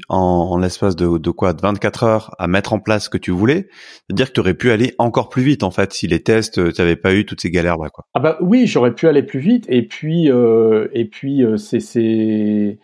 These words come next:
Speaker 2: ouais, c'était un peu une déconvenue pour moi qui suis fan des tests unitaires de me dire, « C'est génial, euh, un projet open source, il y a des tests et tout, c'est cool. » Et puis, en fait, t'es,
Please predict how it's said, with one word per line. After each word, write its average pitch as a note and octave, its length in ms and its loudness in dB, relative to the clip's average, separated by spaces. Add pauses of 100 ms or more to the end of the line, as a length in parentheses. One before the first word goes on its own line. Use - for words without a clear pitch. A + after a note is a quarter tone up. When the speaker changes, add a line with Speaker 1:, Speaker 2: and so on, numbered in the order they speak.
(160)
Speaker 2:
ouais, F3+ 140 4
c'était F3 240 0
un - 80 0
peu D3+ 100 -2
une D3 80 0
déconvenue E3 460 2
pour D#3+ 160 0
moi F3+ 160 2
qui A#2 120 -2
suis G#2+ 160 -6
fan B2+ 200 -2
des A2+ 100 -2
tests G#2+ 240 -2
unitaires B2+ 300 2
de A#2 80 -2
me A2+ 60 -4
dire, « C#3+ 180 0
C'est - 120 -8
génial, E3 440 0
euh, G#2+ 260 2 (380)
un A2 80 -4
projet B2 240 2
open A2+ 260 0
source, F3 460 0
il G#2 100 -4
y G#2 40 -2
a G#2+ 40 0
des B2 160 -2
tests F3 320 2
et G#2+ 60 -4
tout, F#3+ 200 0
c'est - 160 -6
cool. » A#3 360 2
Et G#2+ 100 -6
puis, - 160 -4
en G#3+ 80 -2
fait, - 220 0
t'es, - 100 -18